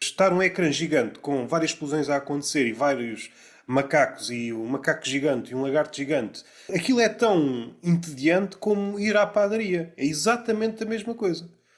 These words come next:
Há o nível das pessoas que não conseguem lidar com o tédio e o comediante, para tentar combater isso, depois vai para um sítio, sendo que o resultado, às tantas,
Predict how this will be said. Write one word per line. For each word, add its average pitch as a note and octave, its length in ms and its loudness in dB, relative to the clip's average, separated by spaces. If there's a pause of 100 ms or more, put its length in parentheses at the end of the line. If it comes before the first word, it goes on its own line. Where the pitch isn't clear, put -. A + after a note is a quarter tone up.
(240)
Há C3 120 6
o C3 140 2
nível C3 320 2
das B2+ 160 -2
pessoas G3+ 560 0
que A2+ 520 0
não A#2 100 -4
conseguem B2 440 -2
lidar B2+ 240 2
com D#3 120 -6
o D#3 60 -4
tédio G3 560 -2 (180)
e F3+ 220 -2
o E3+ 180 2
comediante, F3 800 0
para - 160 -6
tentar D3 360 0
combater D3+ 440 -2
isso, F#3+ 300 -4
depois F#3 240 -2
vai E3+ 260 2
para F#3 200 -6
um F#3+ 140 -2
sítio, G#3+ 600 -6 (520)
sendo G3+ 260 2
que G#3+ 100 0
o G3+ 40 2
resultado, G#3+ 540 4
às A3 140 4
tantas, A3 500 -2